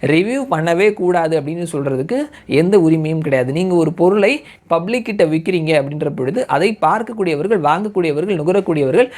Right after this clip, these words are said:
அந்த படம் நல்லா இருக்கா, நல்லா இல்லையான்னு சொல்லக்கூடிய எல்லா உரிமையும் இருக்குது. ரிவ்யூவே பண்ணக்கூடாது அப்படின்னா, இது வந்து ஒரு சர்வாதிகாரம் மாதிரி தான் தெரியுது. So, இப்படி தான் வந்துட்டு கொஞ்சம் வருஷங்களுக்கு முன்னாடி மலையாளத்துல ஆமி அப்படின்னு சொல்லிட்டு ஒரு படம் வந்தது. அந்த படம் பத்தின நெகட்டிவான ரிவ்யூ வரும் பொழுது,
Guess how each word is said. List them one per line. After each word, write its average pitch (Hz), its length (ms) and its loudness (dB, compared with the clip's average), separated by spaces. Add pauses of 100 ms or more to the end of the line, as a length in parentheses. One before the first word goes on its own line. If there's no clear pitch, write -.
அந்த 160 180 2
படம் 220 260 2
நல்லா 165 320 2
இருக்கா, 190 240 0
நல்லா 151 340 2
இல்லையான்னு 160 200 0
சொல்லக்கூடிய 165 500 -2
எல்லா 151 380 2
உரிமையும் 170 420 -2
இருக்குது. 127 380 -8
ரிவ்யூவே 208 440 2
பண்ணக்கூடாது 175 800 0
அப்படின்னா, 123 260 -4 (500)
இது 208 220 4
வந்து 214 300 4
ஒரு 190 160 4
சர்வாதிகாரம் 180 720 2
மாதிரி 151 280 -2
தான் 165 160 -6
தெரியுது. 135 300 -4
So, 170 180 -2
இப்படி 175 220 0
தான் 180 220 0
வந்துட்டு 202 240 -2 (200)
கொஞ்சம் 196 320 0
வருஷங்களுக்கு 208 540 0
முன்னாடி 156 420 -2 (260)
மலையாளத்துல 180 560 0 (100)
ஆமி 202 320 -2
அப்படின்னு 175 220 -6
சொல்லிட்டு 170 300 -2
ஒரு 143 520 0
படம் 170 260 0
வந்தது. 156 420 -4 (160)
அந்த 185 220 0
படம் 220 280 0
பத்தின 208 480 0
நெகட்டிவான 202 640 -2
ரிவ்யூ 170 320 0
வரும் 151 240 -4
பொழுது, 147 420 -4